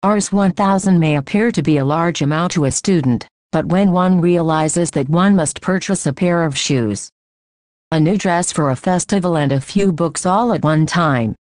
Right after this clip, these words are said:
it is obvious that one must take extreme care in the selection and the price in light of the total money available. Thus, in mental checking one visualizes clearly the items a specific amount must cover.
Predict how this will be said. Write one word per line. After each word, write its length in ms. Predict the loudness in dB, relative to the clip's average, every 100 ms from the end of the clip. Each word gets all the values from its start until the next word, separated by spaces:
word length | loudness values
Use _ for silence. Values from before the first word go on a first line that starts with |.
| -2
it 160 | 0
is 160 | 0 0
obvious 520 | -2 0 2 2 0
that 160 | -4 0
one 240 | 2 2
must 240 | 2 0
take 260 | -2 -2 0
extreme 540 | -4 -4 -2 2 2
care 280 | 2 0 0
in 100 | 2
the 100 | 2
selection 560 | 0 0 0 0 0 0
and 160 | 2
the 80 | 0
price 380 | 0 -2 0 0
in 100 | 0
light 300 | 0 0 -2
of 80 | -2
the 100 | -4
total 380 | -2 0 2 2
money 300 | 2 2 0
available. 600 | 0 0 0 -2 -4 -6 _ _ _ _ _ _ _
Thus, 500 | -2 0 0 -4 -10 -16 _
in 160 | 0 2
mental 320 | 2 0 -2
checking 480 | -4 -2 -2 0 2
one 240 | 2 0
visualizes 760 | 0 0 0 0 0 2 0 -2
clearly 540 | -2 0 2 0 0
the 180 | 0 2
items 420 | 2 2 2 2
a 80 | -2
specific 720 | -2 -2 -2 -2 -2 -2 -2
amount 300 | 0 0 0
must 260 | 0 -2 -6
cover. 460 | -4 -2 -2 -4